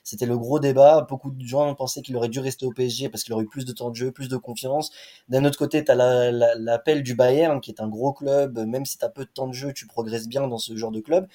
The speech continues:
Et puis finalement, il se retrouve, euh, au F C Séville.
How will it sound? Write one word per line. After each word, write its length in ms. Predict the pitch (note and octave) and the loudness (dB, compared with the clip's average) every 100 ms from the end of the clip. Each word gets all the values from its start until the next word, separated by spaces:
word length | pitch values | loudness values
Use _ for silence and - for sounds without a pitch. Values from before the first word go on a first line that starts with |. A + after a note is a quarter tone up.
| - _ - | -20 _ -12
Et 40 | C3+ | -6
puis 100 | - | 0
finalement, 340 | F#3 D#3+ G3+ | 4 6 4
il 40 | |
se 80 | A3 | 0
retrouve, 320 | E3 F3 G3 E3+ D#3 | -2 2 4 4 0
euh, 300 | D3+ C#3+ C3 | 2 2 2
au 220 | C#3 C#3 | 0 0
F 80 | D#3+ | 0
C 120 | - | 0
Séville. 380 | F3+ D#3 C3+ G#3 | 0 -2 -4 -8